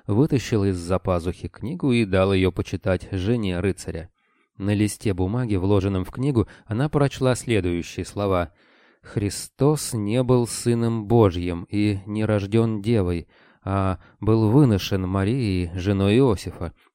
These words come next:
так же, как и все остальные люди. Христос был не настоящим, а лжепророком и был распят за собственные преступления, а не во искупление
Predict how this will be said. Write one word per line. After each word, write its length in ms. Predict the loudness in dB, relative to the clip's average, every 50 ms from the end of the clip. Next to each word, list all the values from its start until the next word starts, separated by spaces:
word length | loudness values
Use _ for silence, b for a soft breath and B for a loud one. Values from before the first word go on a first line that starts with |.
| _ -4
так 220 | -4 -4 -2 -2
же, 140 | -4 -2 0
как 220 | 0 0 0 2
и 180 | 0 2 2 0
все 260 | -2 -4 -4 -2 -2
остальные 560 | -2 -2 -4 -2 -2 -2 0 0 -2 -2 0
люди. 380 | 0 0 0 0 -2 -6 -10 -10 _ _ _ _ _ _ _ _ _ _ _ _ _ -14
Христос 520 | -12 -10 -10 -10 -8 -4 -2 0 0 0
был 300 | 0 2 4 4 2 2 b b b b
не 160 | -2 2 2
настоящим, 800 | 2 0 0 0 0 0 0 0 -2 -4 -6 -6 -6 -6 -6 -4 -4
а 140 | -2 -2
лжепророком 880 | -2 -2 -4 -4 -4 -4 -2 0 0 2 2 2 2 2 0 -4 -6 -6 b b b b b
и 80 | -8
был 220 | -4 -2 0 0 0
распят 420 | 0 -2 -4 -2 -2 0 0 0
за 100 | -2 -6
собственные 560 | -4 -2 -2 -2 -2 -2 -4 -2 -2 -2 0
преступления, 840 | 0 0 -2 0 -2 -4 -2 0 0 0 0 0 -2 -6 -6 -8 _ _ _ _ -12
а 160 | -8 -8 -4
не 140 | -2 0 2
во 160 | 4 4 4
искупление 640 | 2 2 -2 -6 -2 -2 0 0 0 0 0 -2 -4